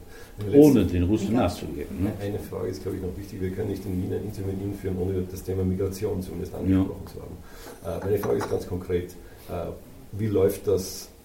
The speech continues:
Speaker 1: Ihrer Einschätzung nach? Äh, hat das geswitcht in den letzten Wochen, Monaten? Vor allem in Richtung Sicherheit und der humanitäre Aspekt kommt zu kurz. Und ganz noch konkreter, was ist zu erwarten bis Jahresende von der österreichischen Präsidentschaft beim Gipfel?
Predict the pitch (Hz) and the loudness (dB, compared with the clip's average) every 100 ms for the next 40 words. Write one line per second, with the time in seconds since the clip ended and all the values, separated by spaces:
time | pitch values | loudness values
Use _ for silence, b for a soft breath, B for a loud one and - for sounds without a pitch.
0 | - - - 107 98 95 98 101 127 - | -20 -14 -2 2 2 0 -2 -4 -6 -6
1 | - - - - 90 80 73 - - - | -6 -10 -16 -16 -12 -12 -12 -16 -18 -14
2 | - 85 90 101 90 92 92 113 139 - | -12 -8 -4 0 0 -2 -6 -4 -6 -6
3 | - - 127 - - 107 92 - 113 101 | -4 0 0 -2 -6 -4 -2 -2 -2 0
4 | 92 113 - 110 113 - - - - - | 4 2 2 -2 0 -2 -2 -16 -16 -6
5 | 101 98 98 98 101 98 92 - 127 120 | -2 0 0 2 2 2 0 -4 -6 -4
6 | 104 104 - 90 92 95 92 92 92 92 | -2 -2 -4 -6 -4 -2 -2 0 2 2
7 | 90 - - 87 - - - - - B | 2 -4 -6 -10 -10 -8 -6 -6 -12 B
8 | B - 92 - 214 - 196 - - 220 | B -10 -8 -2 -2 -2 -2 -2 -2 -2
9 | - 92 92 92 B B - 92 92 - | 0 0 -2 -4 B B -6 -4 -4 -2
10 | 92 90 90 92 90 92 82 90 - 87 | 0 0 -4 -4 -6 -4 -2 -2 -2 -4
11 | 87 87 85 87 - 90 92 90 - - | -4 -4 -4 -4 -4 -6 -6 -6 -6 -6
12 | 92 90 92 101 98 - | -4 -2 -4 -4 -6 -6